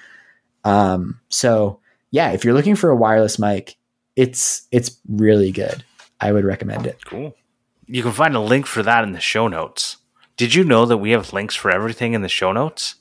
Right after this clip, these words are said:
Speaker 2: We do. I'm gonna recommend that everyone go check out Joiner's Handcrafted. Um, it is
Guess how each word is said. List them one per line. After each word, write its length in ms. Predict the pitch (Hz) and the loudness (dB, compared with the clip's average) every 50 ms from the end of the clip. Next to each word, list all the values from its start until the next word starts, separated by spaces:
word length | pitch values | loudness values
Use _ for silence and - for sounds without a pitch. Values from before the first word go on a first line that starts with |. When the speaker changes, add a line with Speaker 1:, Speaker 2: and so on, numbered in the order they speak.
| _ _ _ _ - | _ _ _ _ -6
Speaker 2:
We 100 | 120 127 | -4 -2
do. 220 | 143 240 226 - - _ _ _ _ _ _ _ _ _ _ _ _ _ - - - - - - _ - | 0 0 0 -2 -4 _ _ _ _ _ _ _ _ _ _ _ _ _ -20 -20 -20 -20 -20 -18 _ -8
I'm 300 | - - 165 196 220 220 | -4 -2 0 0 2 2
gonna 200 | 190 165 139 120 | 2 2 2 2
recommend 580 | 117 120 113 - - 117 110 98 92 98 104 | 2 2 0 0 -2 -4 -2 -2 -2 -4 -4
that 240 | 107 101 98 - - - | -4 -4 -4 -6 -6 -6
everyone 260 | 113 110 113 113 113 | -4 -2 -2 -2 -2
go 120 | 107 113 107 | 0 -2 -2
check 240 | - - 117 - | 0 0 0 0
out 260 | 120 110 110 - - - | 0 0 -2 -2 -6 -6
Joiner's 580 | - 117 120 143 151 156 156 160 147 - - - | -2 0 2 2 2 2 0 -2 -2 -4 -8 -10
Handcrafted. 840 | - - - 131 131 135 139 - - 131 123 120 - - 160 160 165 - _ - - - - - - _ _ - | -8 -4 -2 0 0 0 -2 -2 0 0 0 0 -2 -4 -8 -8 -10 -12 _ -20 -20 -20 -20 -20 -20 _ _ -4
Um, 300 | 104 98 101 107 104 - | -2 -2 -2 -2 -6 -8
it 260 | - 120 127 123 123 - | -4 -2 -2 -2 -2 -2
is 360 | 131 127 123 120 117 107 | -2 -2 -2 -2 -4 -6